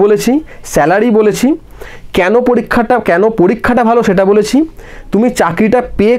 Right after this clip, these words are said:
কতটা ভালো আরামে কাটাতে পারবে সেটা বলেছি, ঠিক আছে? এই সমস্ত কারণের কম্বিনেশনে এটাই বলতে হয় যে ডাব্লিউবিসিএস, মিসলেনিয়াসের থেকে Clarkship West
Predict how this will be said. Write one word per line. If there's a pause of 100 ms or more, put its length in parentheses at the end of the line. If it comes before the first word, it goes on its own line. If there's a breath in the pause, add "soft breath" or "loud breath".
(120)
কতটা (140)
ভালো (180)
আরামে
কাটাতে
পারবে (100)
সেটা
বলেছি, (440)
ঠিক
আছে? (560 loud breath)
এই (220)
সমস্ত (180)
কারণের (160)
কম্বিনেশনে (880 loud breath)
এটাই (100)
বলতে
হয় (260 soft breath)
যে (120)
ডাব্লিউবিসিএস, (280)
মিসলেনিয়াসের (140)
থেকে (180)
Clarkship
West